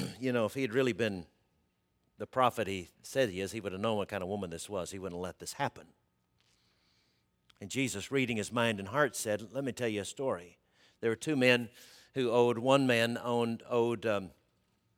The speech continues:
one, one, one man was in debt to someone for a little bit of money,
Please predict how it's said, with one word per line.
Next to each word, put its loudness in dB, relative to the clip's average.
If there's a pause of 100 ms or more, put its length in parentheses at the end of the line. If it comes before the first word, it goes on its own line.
(260)
one, 2
one, -2
one 4
man 6
was 2
in 0
debt 4
to -2 (300)
someone 4
for 4
a 0
little 2
bit 4
of 0
money, -2